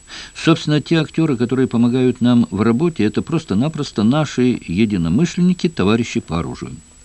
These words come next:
Сегодня в этом баре соберутся бабушки и старички из Ассоциации борьбы за чистоту нравов и святость любви.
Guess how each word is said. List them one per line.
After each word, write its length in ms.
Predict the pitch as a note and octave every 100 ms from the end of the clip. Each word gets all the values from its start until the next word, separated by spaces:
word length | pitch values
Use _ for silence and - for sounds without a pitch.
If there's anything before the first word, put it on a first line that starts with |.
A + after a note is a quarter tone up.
| - - - -
Сегодня 440 | - G3 F#3 E3+
в 40 | C3
этом 260 | C#3+ A2
баре 260 | G2 E3+ D#3+
соберутся 520 | - F#2 B2+ - -
бабушки 460 | F2 E3 C#3 - D2+
и 40 |
старички 640 | - D#2+ D#2 - - F#3+ F#3
из 420 | B2 B2+ - -
Ассоциации 920 | - A#2+ A#2 A2+ - D3+ D3 - A2
борьбы 600 | F2+ D2+ E2 D2 G2+ F#3+ F3+ - -
за 200 | G#2+ B2
чистоту 600 | - G#2+ - G#2 - B2+
нравов 720 | E2+ E2+ A#2 D#3 D3+ - -
и 80 | G2
святость 600 | - D#2 G2 G#2 - -
любви. 420 | D#2 - - -